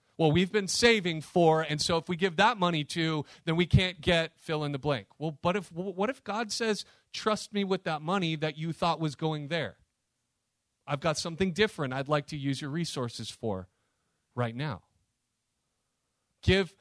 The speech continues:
make a, make a cheerful decision from your heart. Why is it so important for us to give cheerfully? Here's why.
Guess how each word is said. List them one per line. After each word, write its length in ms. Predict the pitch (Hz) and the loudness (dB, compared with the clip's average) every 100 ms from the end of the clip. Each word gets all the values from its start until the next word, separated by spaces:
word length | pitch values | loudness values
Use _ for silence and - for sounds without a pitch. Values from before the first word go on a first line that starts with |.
| _ | _
make 220 | 165 175 185 | 2 4 4
a, 120 | 156 | 2
make 200 | 165 175 | 2 2
a 60 | 165 | 0
cheerful 560 | - - 196 220 226 | 0 2 4 2 0
decision 680 | 202 208 - 180 147 160 160 - _ | 0 0 2 0 2 0 -2 -8 _
from 540 | - - - 156 175 190 | -18 -14 0 2 4 4
your 200 | 208 202 | 4 2
heart. 540 | - 139 123 - - - _ | 2 2 2 -4 -14 -18 _
Why 460 | 131 151 196 214 240 | -2 4 6 6 2
is 280 | 254 233 196 | 0 -2 -4
it 140 | 208 | -6
so 400 | - - 202 208 | -6 0 2 2
important 580 | 196 - 208 196 185 - | -2 0 0 0 -6 0
for 80 | 180 | 0
us 180 | 175 | 0
to 80 | - | -6
give 240 | 147 170 151 | -4 -4 -2
cheerfully? 580 | - 196 - 131 87 - | -2 -2 -2 -6 -8 -2
Here's 240 | 196 175 | -2 0
why. 300 | 190 214 127 | 2 2 0